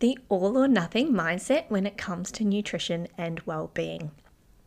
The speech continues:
When I did the episode on good enough nutrition, I mentioned some diet red flags to look out for. One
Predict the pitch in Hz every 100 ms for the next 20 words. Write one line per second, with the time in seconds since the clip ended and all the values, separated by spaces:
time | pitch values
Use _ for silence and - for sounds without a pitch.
0 | - _ - - - - - 175 233 269
1 | 330 339 277 247 - 202 190 - - 180
2 | 180 - 180 170 170 - 180 165 165 -
3 | 185 - 269 339 339 359 - - - -
4 | - 185 185 180 226 - 339 339 339 302
5 | 302 - 180 170 175 175 - 160 156 160
6 | - - - - 175 - - 165 151 -
7 | - - - - 202 - - - - -
8 | - - - - - _ _ - 196 208
9 | 320 392